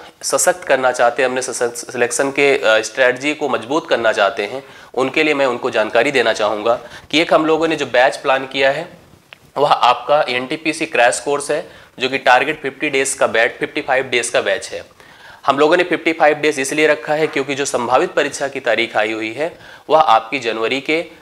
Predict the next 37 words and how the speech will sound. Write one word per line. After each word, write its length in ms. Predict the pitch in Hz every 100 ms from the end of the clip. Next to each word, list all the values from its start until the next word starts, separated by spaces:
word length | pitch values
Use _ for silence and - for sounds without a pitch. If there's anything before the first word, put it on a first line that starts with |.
| -
प्रथम 280 | 127 120 156
सप्ताह, 380 | 151 139 - 147
द्वितीय 300 | 127 113 139
सप्ताह 420 | 139 135 - 147
या 180 | 139 127
ऐसे 320 | 127 143 185
कह 120 | 175
सकते 340 | 165 - - 160
हैं 120 | 151
जनवरी 300 | 131 131 135
माह 180 | 120 110
में 120 | 123
होने 240 | 113 104
को 280 | 104 180 226 - -
लेकर 340 | 107 107 107 104
के 140 | 123
है। 360 | 113 85 - _ - _
तो 60 | 127
जनवरी 360 | 151 151 180
माह 160 | 196 175
में 140 | 180
अगर 180 | 170 170
है 180 | 151 156
तो 120 | 170
हम 180 | 151 135
लोग 200 | 147 147
यहाँ 200 | 131 143
पर 160 | 139 160
अभी 300 | 117 131 185
से 120 | 175
अगर 160 | 156 139
batches 380 | 123 117 143
को 80 | -
plan 300 | 135 113 117
कर 160 | 117 110
रहे 200 | 107 120
हैं 180 | 107